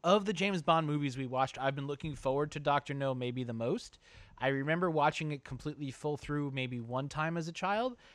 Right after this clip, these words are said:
and I was so looking forward to watching it again and doing it for this podcast, and I cannot say how fun it was to watch. So if you have not watched it,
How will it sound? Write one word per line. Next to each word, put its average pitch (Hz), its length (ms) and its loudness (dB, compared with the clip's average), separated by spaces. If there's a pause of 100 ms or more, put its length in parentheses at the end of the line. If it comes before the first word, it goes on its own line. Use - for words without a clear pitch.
(200)
and 139 360 -4
I 139 140 -2
was 131 200 -4
so 180 280 0
looking 170 340 -2
forward 139 400 0
to 127 320 -4
watching 123 420 0
it 127 80 -4
again 120 480 -4 (120)
and 117 500 -6 (600)
doing 135 300 -2
it 131 100 -6
for 131 140 -6
this 123 140 -4
podcast, 117 580 -2
and 117 80 -10
I 113 80 -4
cannot 127 500 -6
say 127 180 -2
how 113 200 -2
fun 120 340 -6
it 113 100 -12
was 113 240 -8
to - 100 -16
watch. 98 280 -12
So 123 120 -8
if 120 140 -8
you 139 100 -2
have 135 160 -4
not 147 240 0
watched 127 320 -2
it, 101 120 -8